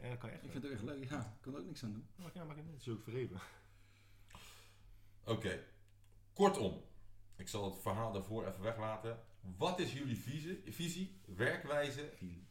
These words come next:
Speaker 3: eh, visie, visie, eh, eh, werkwijze bij het trainen van ondernemers?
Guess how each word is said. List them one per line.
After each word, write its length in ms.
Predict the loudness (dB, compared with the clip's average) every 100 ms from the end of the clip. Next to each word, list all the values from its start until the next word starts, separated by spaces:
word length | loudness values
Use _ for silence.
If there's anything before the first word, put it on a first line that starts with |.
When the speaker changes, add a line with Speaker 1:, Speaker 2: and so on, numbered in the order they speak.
| -4
Speaker 3:
eh, 100 | -2 2
visie, 480 | 2 2 2 -4 -6 -8 -8
visie, 520 | -2 0 2 0 -4 -8 -12 -12 -12 -2
eh, 360 | 6 8 8 6 6
eh, 60 | 8
werkwijze 560 | 8 8 6 4 4
bij 160 | 4 6
het 180 | 4 2
trainen 300 | 2 2 2
van 200 | 0 0
ondernemers? 800 | 4 6 6 6 4 2 -4